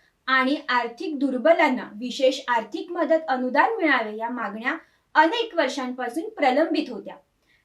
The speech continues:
ज्यांच्या शास्त्रात आणि शब्दात दोन्हींमध्ये अद्वितीय शक्ती आहे असे कोकणातले मूळ भूमी असलेले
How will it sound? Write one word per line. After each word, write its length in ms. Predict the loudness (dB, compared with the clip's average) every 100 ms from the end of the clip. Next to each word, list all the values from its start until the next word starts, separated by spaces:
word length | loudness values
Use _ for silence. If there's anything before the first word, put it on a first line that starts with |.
| -4
ज्यांच्या 320 | -2 0 -2 -2
शास्त्रात 680 | 2 2 2 2 4 4 0 -6
आणि 200 | -2 0
शब्दात 500 | 0 0 0 2 0 0 -16 _ -8
दोन्हींमध्ये 800 | 6 8 8 4 0 0 0 0 2
अद्वितीय 580 | 2 2 -2 -2 0 -2
शक्ती 460 | -2 -4 -4 -4 0
आहे 260 | 0 0 -8
असे 280 | -10 -6 -6
कोकणातले 840 | -2 -2 -2 -2 -4 -4 -4 -2
मूळ 340 | -2 0 2 2 0
भूमी 240 | 2 2
असलेले 640 | 2 -6 -10 -8 -8 -10